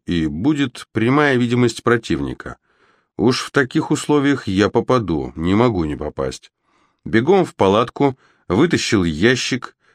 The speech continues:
прикрепил прицел на шмель, трубу на плечо и на причал. "Савелий, расставь людей за деревьями,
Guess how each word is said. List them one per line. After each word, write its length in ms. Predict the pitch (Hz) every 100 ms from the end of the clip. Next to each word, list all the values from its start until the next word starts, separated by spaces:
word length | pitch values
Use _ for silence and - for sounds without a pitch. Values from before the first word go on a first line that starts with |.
| _
прикрепил 540 | 92 104 117 135 180 165
прицел 640 | 104 95 - 139 120 -
на 180 | 82 85
шмель, 460 | - 107 139 139 - _ _
трубу 340 | - 123 143 151
на 120 | 98
плечо 460 | 85 87 - 151 156
и 60 |
на 120 | 139
причал. 540 | 127 120 - 78 60 - _ _ _ _ -
"Савелий, 640 | - 101 123 131 131 120
расставь 520 | 104 104 - 127 113
людей 300 | 110 107 123
за 120 | 104
деревьями, 680 | 98 113 98 78 78 71